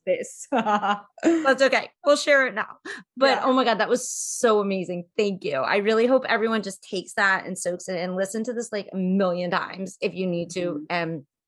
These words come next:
Speaker 2: that's such, such gold. So Juliana, tell them a little bit, what is it Okay. This was, I'm gonna say it as I had asked you before because I think it's better. But, um,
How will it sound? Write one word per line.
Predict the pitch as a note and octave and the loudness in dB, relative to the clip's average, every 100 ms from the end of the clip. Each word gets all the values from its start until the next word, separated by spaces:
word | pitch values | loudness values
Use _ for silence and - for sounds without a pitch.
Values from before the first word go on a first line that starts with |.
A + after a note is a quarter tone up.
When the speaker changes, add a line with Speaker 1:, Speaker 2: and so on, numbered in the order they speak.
| _ - | _ -18
Speaker 2:
that's | F3+ - - | -16 -14 -12
such, | E3+ - - _ - | -12 -14 -20 _ -20
such | - - D3 B2 - | -16 -10 -8 -8 -6
gold. | - G2 D#2 F#2+ _ - - - _ - | -4 -2 -4 -10 _ -20 -20 -20 _ -4
So | F4 D#4+ - | 0 0 -2
Juliana, | B3 F4 E4+ E4 E4 D#4 - | -4 0 4 4 2 -2 -8
tell | - - D#4+ | -12 -2 0
them | F4+ G#4 A4+ | 2 0 2
a | D#4 | 2
little | C4 A#3+ A#3 | 2 2 -2
bit, | A3 G3 G3 - _ _ - | 0 2 0 -2 _ _ -12
what | G#3+ G#3+ B3+ | -4 0 2
is | E4+ A4 | 2 0
it | G4+ - _ - | -6 -8 _ -4
Okay. | A#3+ E3+ - _ _ _ _ _ _ _ _ | -2 -2 -10 _ _ _ _ _ _ _ _
This | G3+ B3+ | 2 2
was, | C#4 C4+ - - | 2 -2 -2 0
I'm | A3+ | 2
gonna | A#3 A#3+ | 4 2
say | A#3 G#3 | 2 2
it | F#3+ | 2
as | G3 F#3+ | 0 2
I | F#3+ F#3+ - - | 2 0 -4 -6
had | G3 - | -4 -2
asked | D#3 F3 - | 0 -2 -4
you | F3 | -4
before | D#3+ D#3 D3+ | -4 -4 -6
because | C#3 E3 F3+ | -4 -4 0
I | F3 | -2
think | E3+ E3+ | -2 -8
it's | - | -6
better. | - C#2+ - | -10 -10 -14
But, | F3+ A3 G#3 - | -4 0 0 2
um, | A3+ G#3+ | 0 0